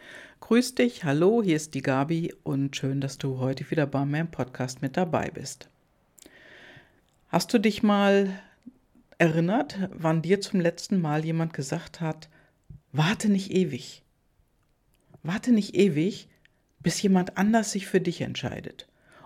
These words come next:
Oder „Warte nicht ewig, bis du eine Antwort bekommst.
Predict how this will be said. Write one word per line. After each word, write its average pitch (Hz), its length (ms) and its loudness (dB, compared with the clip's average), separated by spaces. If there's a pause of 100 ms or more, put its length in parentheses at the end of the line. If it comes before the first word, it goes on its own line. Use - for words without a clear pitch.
(120)
Oder 175 440 2
„Warte 220 360 -2
nicht 202 260 0
ewig, 170 560 2 (840)
bis 190 140 4
du - 80 0
eine 202 160 2
Antwort 202 480 0
bekommst. - 600 -10